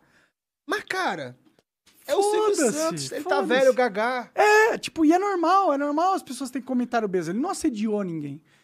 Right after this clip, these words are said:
Speaker 2: Ele não estuprou ninguém. Ele só deixou as pessoas desconfortáveis com os pensamentos que eles têm, que ele tem. Foda-se. Essa é a sociedade, isso é a vida. A vida é você ficar desconfortável todos os
Speaker 1: Vou
Speaker 2: dias.
Speaker 1: colocar meu hall da fama lá, ó.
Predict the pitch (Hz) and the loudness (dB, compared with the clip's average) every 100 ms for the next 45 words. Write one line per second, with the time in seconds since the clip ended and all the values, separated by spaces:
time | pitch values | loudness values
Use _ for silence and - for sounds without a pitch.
0 | _ _ 185 226 320 320 226 185 190 185 | _ _ -4 0 0 0 -6 -4 -4 -2
1 | 165 156 151 135 - _ _ 370 349 302 | -4 -4 -4 -6 -14 _ _ -4 0 4
2 | 320 392 - 392 381 - 359 - 370 508 | 4 4 -2 -6 -4 -2 -2 -4 -4 -2
3 | 539 - 269 302 370 - 392 - 370 320 | 0 2 2 2 -2 -4 -12 -8 -6 -4
4 | 339 311 311 392 392 - 539 311 339 403 | -2 -2 -2 -4 -4 -2 -2 -2 -4 -4
5 | 494 508 466 508 587 - - 156 - _ | -4 -6 -4 2 2 2 -8 -10 -12 _
6 | _ 240 330 - - 440 254 180 156 165 | _ 0 0 -2 -4 -4 -2 0 -2 -4
7 | - - 220 190 143 139 _ _ _ - | -4 -2 -2 -6 -8 -14 _ _ _ -8
8 | 160 277 349 330 359 - 381 - 349 302 | -4 -2 -2 -4 -4 -4 -6 -4 -6 -4
9 | 269 240 262 330 - 320 359 370 285 254 | -4 -2 -2 -4 -2 -2 -4 -6 4 6
10 | 311 240 233 240 226 208 214 202 - 202 | 8 6 4 -2 -2 -2 -2 -4 -6 -6
11 | 185 156 135 117 | -6 -8 -8 -10